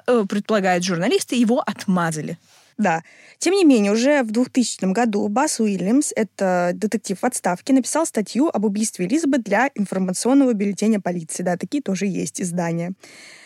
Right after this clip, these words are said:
Speaker 2: Так вот, отец этого База считал, что именно Лесли был убийцей Элизабет, и в статье Уильямса говорится, что Лесли подал в суд как раз-таки вот это, то, о чём говорила Таня,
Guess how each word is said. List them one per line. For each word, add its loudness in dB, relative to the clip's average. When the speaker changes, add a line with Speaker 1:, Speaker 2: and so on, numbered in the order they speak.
Speaker 2:
Так 0
вот, 4
отец 0
этого 2
База 2
считал, 0
что 0
именно 4
Лесли 0
был -2
убийцей -4
Элизабет, -2
и 2
в 0
статье 0
Уильямса 2
говорится, 0
что -2
Лесли 0
подал 0
в -4
суд 0
как -12
раз-таки -4
вот -4
это, -8
то, 0
о 2
чём -2
говорила -2
Таня, 0